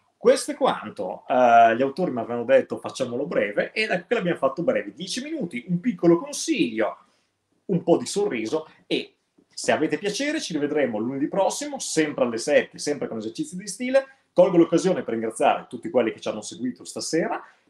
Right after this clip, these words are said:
che, eh, hanno avuto una pazienza incredibile. Ringraziamo anche mia moglie che nuovamente è in regia e mi supporta per queste cose e a lunedì prossimo con un altro argomento e un altro piccolo consiglio.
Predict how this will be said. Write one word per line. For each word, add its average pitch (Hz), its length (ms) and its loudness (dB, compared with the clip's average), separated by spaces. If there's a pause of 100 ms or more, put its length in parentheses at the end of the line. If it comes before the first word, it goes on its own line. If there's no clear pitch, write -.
(140)
che, 117 340 -2
eh, 117 60 -4
hanno 104 420 -2
avuto 120 260 -6
una 113 80 -8
pazienza 147 360 -6
incredibile. 240 520 -2
Ringraziamo 127 520 -4
anche 120 200 -4
mia 147 120 -2
moglie 147 280 0
che 113 80 -10
nuovamente 127 420 -14
è 117 40 -14
in 113 80 -16
regia 131 300 -14
e 107 40 -10
mi 107 80 -16
supporta - 420 -2
per 110 100 -16
queste 147 280 -10
cose 135 440 -4
e - 280 -4
a 127 160 0
lunedì 170 280 0
prossimo - 500 -6
con 107 140 -6
un 113 80 -2
altro 165 220 -2
argomento 220 500 -4
e 240 40 -10
un 220 80 -4
altro - 200 -6
piccolo 147 300 -4
consiglio. 120 460 -12